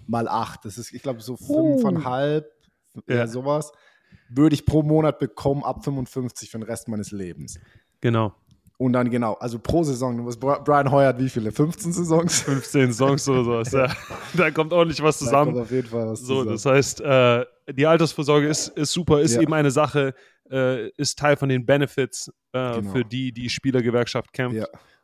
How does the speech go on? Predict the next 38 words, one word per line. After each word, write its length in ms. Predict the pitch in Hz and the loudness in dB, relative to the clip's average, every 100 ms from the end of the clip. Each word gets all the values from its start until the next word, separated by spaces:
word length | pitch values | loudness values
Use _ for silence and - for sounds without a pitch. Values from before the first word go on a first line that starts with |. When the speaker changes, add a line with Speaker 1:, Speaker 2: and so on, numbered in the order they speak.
| _ | _
Speaker 2:
Und 240 | 123 120 120 | -8 -6 -6
ist 120 | - | -2
auch, 200 | 117 - | -4 -2
glaub 160 | 127 | -2
ich, 80 | 110 | -2
ein, 240 | 123 113 107 - - _ _ | -4 -4 -6 -18 -20 _ _
ein 160 | 117 | -8
Großteil 560 | 113 127 135 - 120 120 | 2 4 4 2 0 0
Altersvorsorge, 1040 | 127 139 135 - 131 127 127 120 120 117 113 | 2 0 0 -4 -4 -2 0 2 2 2 -2
Kranken-, 340 | 147 135 120 - _ _ | -4 -2 -6 -14 _ _
Krankenversicherung 720 | - 131 117 113 123 - 120 | -6 -4 -2 -2 -2 -2 -2
Speaker 1:
Genau, 100 | 117 | -2
Speaker 2:
et 40 | 120 | 0
cetera 300 | 127 131 120 | 0 2 0
Speaker 1:
also, 120 | 107 | 2
Speaker 2:
sind 80 | 139 | 0
Speaker 1:
ja, 80 | |
Speaker 2:
eben 60 | 120 | 0
Speaker 1:
sag 80 | 147 | 2
Speaker 2:
so 60 | |
Speaker 1:
mal, 80 | 147 | 2
Krankenversicherung, 880 | - - 147 - 147 151 143 151 131 - _ _ | 0 -4 -4 -4 -6 -4 -4 -2 -4 -8 _ _
das 120 | - 101 | -18 -16
ist 160 | 107 | -12
dasselbe, 360 | - 127 131 147 | -4 -2 -2 -2
auch 160 | 123 | -2
wenn 100 | 131 | -2
du 180 | 120 110 | -2 -2
we-, 100 | 123 120 | -6 -4
vested 400 | 120 127 - 131 | -6 -6 -6 -4
bist. 300 | 147 160 - | -4 -4 -8
Sobald 280 | 104 123 123 | -6 -6 -6
du 140 | 110 | -6
vested 340 | 123 143 135 135 | -4 -2 -4 -4
bist, 200 | 127 143 | -6 -6
Speaker 2:
Äh. 160 | 143 - _ _ - | -14 -18 _ _ -6
Speaker 1:
kriegst 400 | 156 - - 151 | -6 -6 -4 0
du 320 | 151 151 | 0 0